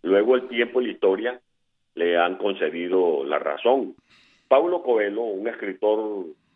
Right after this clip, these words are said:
del Brasil, se preguntaba en uno de sus escritos por qué había tropezado dos veces con la misma, con la misma piedra, por qué le volvió a pasar lo mismo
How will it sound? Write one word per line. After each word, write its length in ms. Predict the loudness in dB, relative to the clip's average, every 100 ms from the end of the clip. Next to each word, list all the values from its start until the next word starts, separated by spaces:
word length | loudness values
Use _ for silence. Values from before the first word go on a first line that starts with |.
| _
del 140 | -6 -4
Brasil, 600 | -4 -4 -4 -4 -6 -8 _ _ _ _ _ _ -4
se 120 | -2
preguntaba 680 | 0 0 0 4 4 4 2
en 120 | -2
uno 220 | -4 -4
de 80 | -6
sus 180 | -10 -12
escritos 500 | -10 -10 -6 -4 -4 -6 _ _ _ _ _ _ _ 2
por 220 | 2 2
qué 120 | 2
había 300 | 2 2 2
tropezado 760 | 0 -2 -2 0 2 2 0 0
dos 180 | -4 0
veces 400 | -2 0 -4 -6 -6
con 160 | -4
la 120 | -4
misma, 500 | -6 -6 -4 -4 -4 -8
con 140 | -4
la 100 | -4
misma 320 | -4 -4 -2
piedra, 460 | 2 2 2 -4 -12 _ _ _ _ _
por 260 | -4 -4 0
qué 140 | 0 2 2 0
le 120 | 0
volvió 280 | -2 -2 -2
a 80 | -2
pasar 380 | -2 0 0
lo 180 | 0 -6
mismo 560 | -4 -6 -4 -2 -2